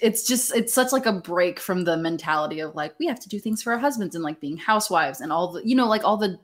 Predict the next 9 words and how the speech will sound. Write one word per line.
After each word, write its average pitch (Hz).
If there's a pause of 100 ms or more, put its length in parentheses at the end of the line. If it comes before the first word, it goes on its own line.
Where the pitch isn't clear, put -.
(140)
typical 196
fifties 190
and 175
sixties 175
bullshit. 170 (880)
And 185
it's 185
just 202
so, 202